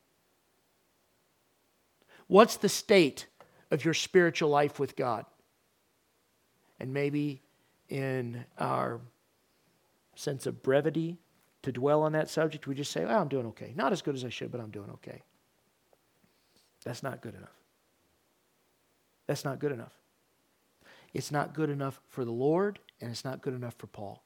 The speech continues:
He is demanding a real evaluation here. Look at verse two. "Sanctified in Christ Jesus,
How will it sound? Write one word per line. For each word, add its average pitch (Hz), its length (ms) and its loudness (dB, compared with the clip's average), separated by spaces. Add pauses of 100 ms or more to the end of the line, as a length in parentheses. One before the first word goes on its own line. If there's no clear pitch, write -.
(1600)
He 196 220 6
is 180 120 6
demanding 156 680 -2
a 123 160 -2
real 156 500 2
evaluation 131 760 -2
here. 90 340 -14 (520)
Look 147 140 -4
at - 60 -4
verse 127 260 -4
two. 113 280 -8 (1700)
"Sanctified 208 800 2
in 170 100 -2
Christ 143 380 -2
Jesus, 131 500 -4